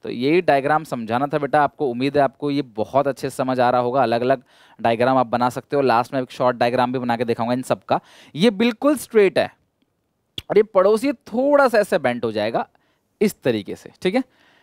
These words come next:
इस तरीके से क्लास, एक, अ, स्टिपर डायग्राम आप इसे कह सकते हो। स्टिपर थोड़ा जल्दी नीचे आ रहा है, एकदम तुरंत ही नीचे आ गया, है ना? तो यहाँ पे क्या है, ध्यान से सब लोग चेक करना कि मैंने सही, सही बनाया है, गलत बनाया, आप बताना। देखो,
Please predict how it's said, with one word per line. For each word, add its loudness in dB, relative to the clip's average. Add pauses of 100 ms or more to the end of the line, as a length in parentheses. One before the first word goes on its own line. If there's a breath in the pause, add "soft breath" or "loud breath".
(200 soft breath)
इस 0
तरीके 0
से 0
क्लास, 0 (160)
एक, -10
अ, 2
स्टिपर 0
डायग्राम 0
आप -4
इसे -10
कह -4
सकते -6
हो। -2
स्टिपर 0
थोड़ा -8
जल्दी 2
नीचे -2
आ 2
रहा -6
है, -10 (360 loud breath)
एकदम 2
तुरंत -2
ही 2
नीचे -2
आ 0
गया, -8
है -2
ना? 0 (340 soft breath)
तो 2
यहाँ 2
पे 2
क्या 0
है, 2
ध्यान -2
से -10
सब -4
लोग -4
चेक 0
करना -2
कि -6
मैंने -2
सही, -2
सही -2
बनाया 2
है, 0
गलत 2
बनाया, 0
आप 0
बताना। -10
देखो, -2